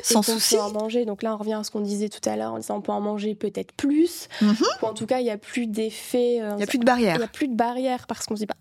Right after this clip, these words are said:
Speaker 1: c'est un sucre naturel, c'est super bon pour la santé, euh, voilà. J'ai mon avis sur la question, on en a déjà parlé entre nous, euh, hors caméra,
Speaker 2: Exactement.
Speaker 1: mais on va essayer de faire une synthèse pour, euh, pour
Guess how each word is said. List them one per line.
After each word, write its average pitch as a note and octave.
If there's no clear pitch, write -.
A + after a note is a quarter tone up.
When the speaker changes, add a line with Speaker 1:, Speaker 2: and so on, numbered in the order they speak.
Speaker 1:
c'est -
un G#3
sucre A3+
naturel, A#3+
c'est -
super G#3
bon A3
pour A3+
la G#3+
santé, A#3
euh, G#3
voilà. -
J'ai B3+
mon C#4+
avis C4
sur A#3+
la G#3
question, A3
on A#3+
en G#3+
a G#3
déjà A3
parlé A3+
entre A3
nous, A#3
euh, G3
hors -
caméra, A#3+
Speaker 2:
Exactement. A#3+
Speaker 1:
mais B3+
on B3
va A#3
essayer B3
de B3
faire B3
une B3
synthèse A#3
pour, -
euh, G#3
pour -